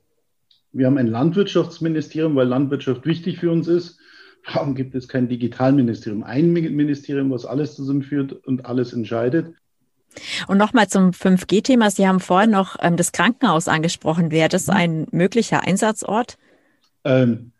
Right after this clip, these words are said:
Speaker 2: wo
Speaker 1: jetzt
Speaker 2: nochmal so extra Potenzial besteht, weil man doch ja merkt, so dieses ganze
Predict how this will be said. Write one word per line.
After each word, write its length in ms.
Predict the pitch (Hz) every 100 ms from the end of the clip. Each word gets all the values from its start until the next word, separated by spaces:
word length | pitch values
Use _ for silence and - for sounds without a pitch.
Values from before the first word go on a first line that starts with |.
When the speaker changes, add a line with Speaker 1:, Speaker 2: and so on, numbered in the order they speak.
| _ -
Speaker 2:
wo 160 | 165
Speaker 1:
jetzt 80 | 185
Speaker 2:
nochmal 320 | 185 - 202
so 200 | 185 175
extra 420 | 160 180 - 185
Potenzial 840 | 180 180 180 165 - 156 170 220 220
besteht, 480 | 202 - 202 233 180
weil 160 | 175
man 160 | 175 170
doch 120 | 185
ja 120 | 196
merkt, 260 | 180 180 190
so 80 | -
dieses 280 | 175 170 -
ganze 340 | 180 180 170